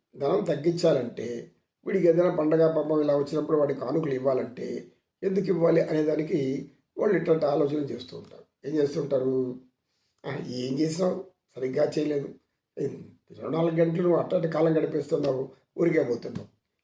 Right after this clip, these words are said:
ఎంత కష్టమైనా చేయని వాళ్ళని హింసిస్తూ, ఆ బాధ పెట్టే మాటలు మాట్లాడుతూ,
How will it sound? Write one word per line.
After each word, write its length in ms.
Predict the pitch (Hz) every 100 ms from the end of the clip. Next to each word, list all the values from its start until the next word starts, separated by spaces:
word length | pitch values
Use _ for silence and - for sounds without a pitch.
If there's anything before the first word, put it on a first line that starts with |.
| -
ఎంత 240 | 123 165 160
కష్టమైనా 400 | 160 160 165 151
చేయని 600 | 156 156 147 127 - - _ _
వాళ్ళని 200 | 151 139
హింసిస్తూ, 800 | 143 143 160 - 175 139 135 - _ _ _ _
ఆ 160 | 143 120
బాధ 340 | 104 139 160
పెట్టే 200 | 156 156
మాటలు 340 | 139 143 139 143
మాట్లాడుతూ, 920 | 135 131 147 139 - 147 135 139